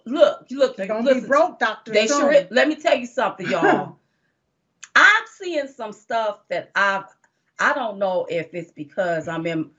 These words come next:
Speaker 1: I feel like I'm in my right frame of mind or what. Now I know why they've been trying to push Obamacare.
Speaker 2: Mm-hmm. Right.
Speaker 1: Like, it's all, you all, it's, this is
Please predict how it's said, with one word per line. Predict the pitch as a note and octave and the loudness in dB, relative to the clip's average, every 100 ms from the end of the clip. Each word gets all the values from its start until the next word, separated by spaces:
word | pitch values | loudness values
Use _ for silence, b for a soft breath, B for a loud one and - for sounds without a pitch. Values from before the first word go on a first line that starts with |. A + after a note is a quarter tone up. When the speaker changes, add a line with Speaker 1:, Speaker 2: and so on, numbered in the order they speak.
| _ - | _ -6
Speaker 1:
I | - - | -4 -2
feel | A3+ | 2
like | G#3 B3 | 4 6
I'm | A#3+ A3 | 4 2
in | A3+ | 0
my | G3 | 2
right | G3+ G3 G3 F#3+ | 4 4 2 0
frame | F#3 D#3+ | -4 -2
of | D#3+ | -4
mind | A3 F#3+ | -4 -4
or | F#3+ | -6
what. | - _ _ _ _ _ _ _ _ _ _ _ _ - | -6 _ _ _ _ _ _ _ _ _ _ _ _ -4
Now | E4+ | 4
I | B4 - G4 F#4+ F#4 | 4 6 6 6 2
know | F4 C#4 C4+ E4+ - _ _ - | 2 2 4 0 -2 _ _ -2
why | D4+ E4 | 2 4
they've | E4 E4+ | 4 2
been | D#4+ D#4 | -2 -4
trying | - D#4+ C#4+ | -2 2 2
to | C#4+ | 0
push | D#4 D#4 D4 | 0 0 2
Obamacare. | D#4+ D#4+ F#4 G#4 F#4 C4 G#3+ D#3 - | 4 4 4 0 -2 -6 -4 -6 -6
Speaker 2:
Mm-hmm. | G#3+ G#3+ A3 C#4 E4+ G#4 _ _ C#3 - | -8 -8 -4 0 -2 -4 _ _ -16 -4
Right. | G3+ A#3+ D4 | 4 4 6
Speaker 1:
Like, | F4+ D#4+ | 4 4
it's | D#4 A#3+ | 0 -4
all, | D#4+ F#4+ - C#4 D#4 | 0 0 -2 -10 -6
you | G4 A4 | 2 4
all, | G4+ F4+ | 4 4
it's, | G4+ G#4 - | 0 -6 -6
this | G#4 G#4 | -6 -4
is | F#4 | -6